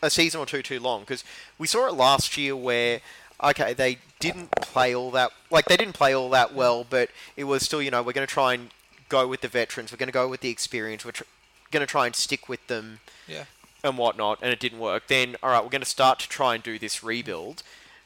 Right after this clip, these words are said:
Speaker 1: when maybe it would have been better served at the end of that twenty sixteen seventeen season,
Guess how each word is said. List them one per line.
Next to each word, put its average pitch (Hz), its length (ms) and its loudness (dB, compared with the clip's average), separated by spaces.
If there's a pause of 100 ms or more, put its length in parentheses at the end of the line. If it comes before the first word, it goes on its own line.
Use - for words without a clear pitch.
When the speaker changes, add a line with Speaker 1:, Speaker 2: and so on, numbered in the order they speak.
(200)
Speaker 1:
when 135 300 0
maybe 143 260 4
it 127 100 -2
would 127 120 -4
have 120 80 -10
been 120 120 -2
better 113 180 0
served 123 280 -2
at 117 80 -12
the 120 140 -4
end 131 100 -6
of 135 60 -4
that 117 200 2
twenty 113 300 -8
sixteen 110 480 -4
seventeen 110 540 -4
season, 113 400 -6